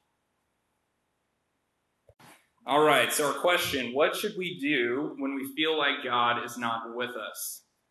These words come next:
So just a little bit of background. There's a little bit of, uh, of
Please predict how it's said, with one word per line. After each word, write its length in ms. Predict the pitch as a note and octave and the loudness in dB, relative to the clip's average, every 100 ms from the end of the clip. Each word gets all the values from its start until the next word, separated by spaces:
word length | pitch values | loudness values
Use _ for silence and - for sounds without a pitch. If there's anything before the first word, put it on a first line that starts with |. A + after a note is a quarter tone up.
| _ | _
So 120 | - | -6
just 200 | D3+ F#3+ | 0 0
a 40 | G#3 | 2
little 200 | G#3 G3 | 2 4
bit 100 | F#3 | 2
of 140 | D#3 | 6
background. 560 | D#3 D#3 D3+ D3 C3+ C3 | 8 8 6 4 4 2
There's 160 | C#3 | 0
a 40 | D3+ | 0
little 240 | E3 F#3+ | 0 2
bit 280 | F3 D#3 C#3 | 4 4 4
of, 240 | C3 C3 | 0 0
uh, 340 | B2+ B2+ A#2 A2 | 2 2 2 0
of 80 | - | -4